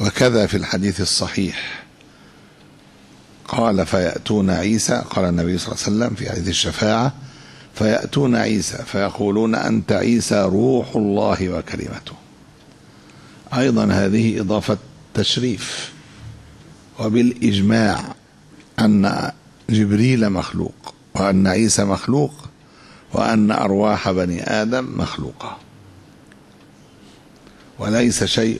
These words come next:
من هذه صفة لله، ليس شيء من هذه صفة لله عز وجل، بل كلها إضافة مخلوق تش-، إلى، إلى الله تشريفا.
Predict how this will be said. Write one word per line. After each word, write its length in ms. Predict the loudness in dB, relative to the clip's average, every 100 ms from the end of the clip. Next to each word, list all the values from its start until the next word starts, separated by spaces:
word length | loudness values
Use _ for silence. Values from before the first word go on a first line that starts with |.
| -4
من 500 | -4 -2 0 0 2
هذه 600 | 0 0 0 2 2 0
صفة 560 | 0 -2 -2 -2 -2 -2
لله، 580 | -2 -2 -2 -4 -6 -12 -20 -20 -20 -20 -20 -20 -20 -18 -6
ليس 340 | -2 0 0
شيء 440 | 0 0 0 -2 -4
من 280 | -2 0
هذه 280 | 2 2 2
صفة 540 | 0 0 0 -2 -2 -2
لله 580 | 0 -2 0 0 0 -4 -14 -20 -20 -20 -6
عز 360 | -2 0 2 0
وجل، 520 | 2 2 0 0 -2
بل 220 | -2 -2
كلها 520 | -2 0 2 0 0
إضافة 360 | 0 0 -2 -4 -4
مخلوق 720 | -4 0 0 0 -2 -8 -8 -10 -20 -20 -12 -6 -6 -2
تش-، 240 | -2 0 0
إلى، 340 | 0 0 0 -2
إلى 160 | -2
الله 420 | 0 0 0 0 -2
تشريفا. 600 | -2 -2 -4 -8 -10